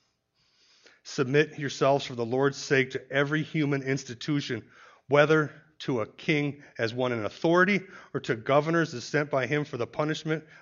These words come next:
of evildoers and the praise of those who do right. For such is the will of God,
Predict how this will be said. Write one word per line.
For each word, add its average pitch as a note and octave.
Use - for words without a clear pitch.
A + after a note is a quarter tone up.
of A#2
evildoers C#3
and B2+
the A#2
praise D3+
of A#2+
those D3
who D3+
do D3
right. B2
For B2+
such -
is D#3+
the D#3+
will D3+
of A#2+
God, D3